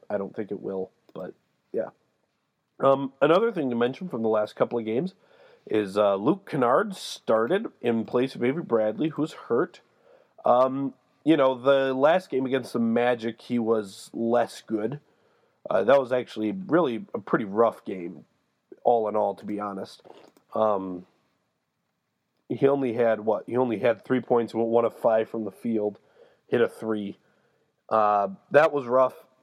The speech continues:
And it is kind of funny, Stan Van Gundy took him out very early in the game for supposed missed defensive assignments. I say supposed just because I didn't,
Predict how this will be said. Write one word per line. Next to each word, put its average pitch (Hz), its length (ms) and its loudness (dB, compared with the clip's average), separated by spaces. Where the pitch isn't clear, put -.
And 143 240 4
it 143 100 0
is 160 160 4
kind 160 160 4
of 135 80 -4
funny, 123 380 2
Stan 143 340 2
Van 135 160 0
Gundy 123 240 0
took 123 180 -4
him 120 80 2
out 110 160 2
very 117 240 2
early 113 260 2
in 107 80 -4
the 107 80 -4
game 104 260 0
for 107 180 -4
supposed 104 520 -2
missed 104 320 -4
defensive 107 440 -2
assignments. 107 640 -2
I 110 80 2
say 117 200 -2
supposed 113 420 0
just 104 180 -6
because 98 260 -6
I 98 100 0
didn't, 95 300 -6